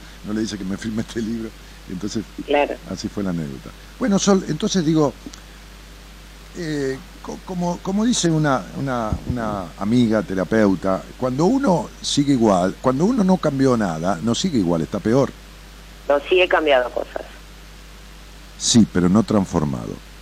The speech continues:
Speaker 2: Tal
Speaker 1: Has cambiado
Speaker 2: cual.
Speaker 1: tu color de pelo, has aumentado y bajado kilos,
Speaker 2: Sí.
Speaker 1: has
Speaker 2: Sí.
Speaker 1: cambiado de lugar de vivir, has cambiado de vínculo.
Speaker 2: He cambiado de vínculo y he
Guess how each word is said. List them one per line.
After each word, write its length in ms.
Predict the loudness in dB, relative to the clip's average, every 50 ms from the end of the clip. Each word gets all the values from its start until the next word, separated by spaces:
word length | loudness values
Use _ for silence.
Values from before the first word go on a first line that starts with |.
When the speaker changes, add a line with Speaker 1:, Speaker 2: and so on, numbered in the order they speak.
| -20 -20 -20 -20 -20 -20 -20 -20 -20 -20 -20 -20 -20 -20 -20 -20 -20 -20 -20 -20 -20 -20 -20 -20 -20 -20 -20 -20 -20 -18 -18 -16 -4 0
Speaker 2:
Tal 100 | 2 2
Speaker 1:
Has 40 | 4
cambiado 300 | 4 4 6 6 6 6
Speaker 2:
cual. 20 | 6
Speaker 1:
tu 100 | 6 6
color 220 | 6 6 6 6
de 100 | 4 4
pelo, 520 | 4 6 6 8 8 8 8 6 4 4 0
has 160 | -4 -4 -2
aumentado 400 | -2 0 0 0 0 0 2 2
y 40 | 2 2
bajado 360 | 0 -2 -2 0 0 0 0
kilos, 580 | 2 4 4 4 6 4 4 4 4 4 2 0
Speaker 2:
Sí. 60 | -4 -12 -18 -20 -20 -20 -20 -20 -20 -12 -6
Speaker 1:
has 160 | -4 -2 0 0
Speaker 2:
Sí. 120 | 0 0 -2 -8 -12 -6
Speaker 1:
cambiado 360 | -2 -2 0 2 4 4 4
de 60 | 4
lugar 240 | 2 2 2 2 0
de 80 | 0 0
vivir, 340 | 0 2 4 4 2 2 0 -2 -2
has 140 | -2 -2 -2
cambiado 480 | -2 -2 0 2 2 2 4 4 4
de 100 | 4 4
vínculo. 600 | 4 4 4 4 2 2 2 4 4 4 4 2 0 -6 -14 -20 -20 -20 -20 -20 -20 -20 -20 -18 -14 -12
Speaker 2:
He 540 | -10 -10 -10 -4 0 2 4 4 4 2 2
cambiado 380 | 0 2 4 4 6 6 6
de 60 | 6 4
vínculo 460 | 2 0 -2 0 0 2 2 2 2 0
y 160 | 0 2 2 2
he 100 | 2